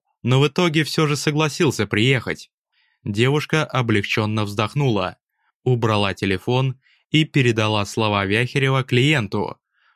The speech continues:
после чего в офисе воцарилась, что называется, гробовая тишина до самого приезда директора.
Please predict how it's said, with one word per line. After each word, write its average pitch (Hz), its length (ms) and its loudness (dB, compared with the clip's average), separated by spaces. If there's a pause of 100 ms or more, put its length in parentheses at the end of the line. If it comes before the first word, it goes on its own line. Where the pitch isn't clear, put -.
(120)
после 151 360 0
чего 160 460 0
в 113 140 -2
офисе 135 400 0
воцарилась, 113 680 -2
что - 220 -4
называется, 107 800 -2 (320)
гробовая 110 580 0
тишина 107 540 -2
до 110 220 -2
самого 107 480 -2
приезда 101 520 0
директора. 101 760 -2